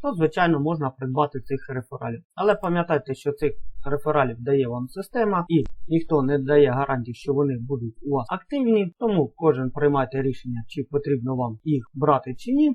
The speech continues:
Але моя думка така, що на три долара можна навіть на якомусь буксі замовити просто рекламу і отримати навіть більше, чим п'ять рефералів, ніж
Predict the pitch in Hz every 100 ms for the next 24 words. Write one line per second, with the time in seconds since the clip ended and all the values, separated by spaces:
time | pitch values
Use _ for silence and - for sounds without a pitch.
0 | - 175 151 156 147 139 139 135 139 131
1 | 135 - 135 139 127 110 156 151 147 143
2 | 120 120 127 147 117 127 135 120 113 135
3 | 127 143 127 117 139 170 165 131 - 123
4 | 160 160 131 127 135 143 135 - - 160
5 | 202 214 277 240 208 175 254 233 - 180
6 | 175 147 147 147 131 120 127 139 - 117
7 | 123 117 131 113 123 147 220 262 254 202
8 | - 202 226